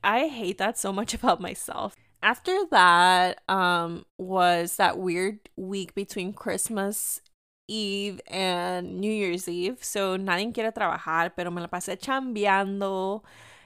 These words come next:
And it was just a very long week. Then came New Year's Eve.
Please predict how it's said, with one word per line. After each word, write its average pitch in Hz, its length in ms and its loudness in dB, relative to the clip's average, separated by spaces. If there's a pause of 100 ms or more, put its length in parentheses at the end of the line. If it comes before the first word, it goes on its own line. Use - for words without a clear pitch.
(180)
And 214 640 2
it - 120 -4
was 330 240 -2
just 370 200 -4
a 311 40 -2
very 240 260 2
long 233 340 2
week. 202 440 -4
Then 214 240 0
came 233 480 -6
New 202 140 -6
Year's 202 300 -4
Eve. 320 540 0